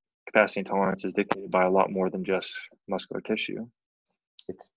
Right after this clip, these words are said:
Speaker 2: biopsychosocial in the process. They're, they're dealing with the,
Speaker 1: Yeah.
Speaker 2: their feared activity. They're getting to some graded exposure regardless. So it's a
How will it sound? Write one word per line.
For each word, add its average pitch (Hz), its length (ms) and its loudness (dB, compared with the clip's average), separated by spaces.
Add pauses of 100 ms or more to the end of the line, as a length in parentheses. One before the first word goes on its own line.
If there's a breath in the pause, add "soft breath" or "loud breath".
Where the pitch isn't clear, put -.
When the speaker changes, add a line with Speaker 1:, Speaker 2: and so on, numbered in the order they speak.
Speaker 2:
biopsychosocial 101 1000 4
in 104 120 -6
the 101 80 -6
process. 110 460 0
They're, 95 300 -4 (400)
they're 101 180 2
dealing 107 360 0
with 101 220 -2
the, 98 180 0
Speaker 1:
Yeah. 104 60 4
Speaker 2:
their 101 140 2
feared 113 340 0
activity. 120 600 2
They're 107 180 0
getting 104 300 0
to - 80 -16
some 101 260 -6 (420)
graded 110 260 6
exposure 104 520 2
regardless. 98 540 4
So 101 100 -2
it's - 560 -14
a 98 100 -4